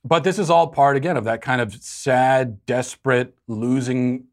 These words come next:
battle that some minority fringe members of the Democrat Party are fighting to try and keep the party at least somewhat tethered to reality. Um, second takeaway,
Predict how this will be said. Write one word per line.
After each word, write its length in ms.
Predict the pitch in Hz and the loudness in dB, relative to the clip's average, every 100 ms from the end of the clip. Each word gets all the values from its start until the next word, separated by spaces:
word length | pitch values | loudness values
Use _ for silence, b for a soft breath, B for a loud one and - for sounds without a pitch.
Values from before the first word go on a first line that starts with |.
| - | -10
battle 580 | 117 120 147 101 92 - | -2 0 0 -2 -6 -4
that 220 | 113 117 | -2 -2
some 500 | - - 131 127 127 | -2 0 2 0 0
minority 560 | 123 123 120 123 127 123 | 0 2 2 0 0 -2
fringe 360 | - 135 123 110 | -4 -4 -4 -2
members 260 | 120 120 | -2 -4
of 40 | 107 | -4
the 60 | |
Democrat 360 | 110 113 117 113 | -4 -2 -4 -2
Party 300 | 143 127 117 _ _ | 0 0 -4 _ _
are 100 | 110 | -6
fighting 540 | - 135 170 117 107 104 _ _ | -2 0 0 -2 -6 -12 _ _
to 60 | 123 | -4
try 240 | - 143 | 2 4
and 180 | 135 120 | 2 -4
keep 300 | - 160 - | -4 -4 -4
the 100 | 127 | -4
party 380 | 143 135 131 120 | 2 4 2 -2
at 100 | 123 | -2
least 320 | 131 123 - | -2 -4 0
somewhat 400 | 139 123 123 127 | 2 2 0 -2
tethered 340 | 123 117 110 | -2 -2 -4
to 60 | 107 | -6
reality. 540 | 107 131 151 139 107 98 _ _ _ _ _ _ | -2 2 2 2 -2 -6 _ _ _ _ _ _
Um, 420 | 143 151 151 156 _ | 2 2 0 -8 _
second 320 | - 240 247 156 | 0 2 2 2
takeaway, 520 | 196 175 170 147 | 2 4 4 2